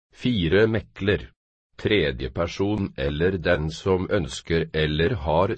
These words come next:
til oppgave å hjelpe partene til løsning.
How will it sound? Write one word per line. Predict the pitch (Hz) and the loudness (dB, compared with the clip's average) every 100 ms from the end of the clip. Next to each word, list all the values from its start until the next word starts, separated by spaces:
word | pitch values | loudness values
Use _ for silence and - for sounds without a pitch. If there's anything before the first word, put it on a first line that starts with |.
| - | -4
til | 92 92 | -2 -2
oppgave | 120 131 - 87 82 85 113 | -4 -8 -6 0 2 2 0
å | 104 | 0
hjelpe | 82 98 73 - - 78 | 2 0 0 -6 -4 -4
partene | - 127 104 80 _ 92 107 - | -2 4 4 4 _ -6 -6 -4
til | 82 80 82 | -2 -2 0
løsning. | 98 85 - 87 76 55 | 2 0 0 -2 -2 -4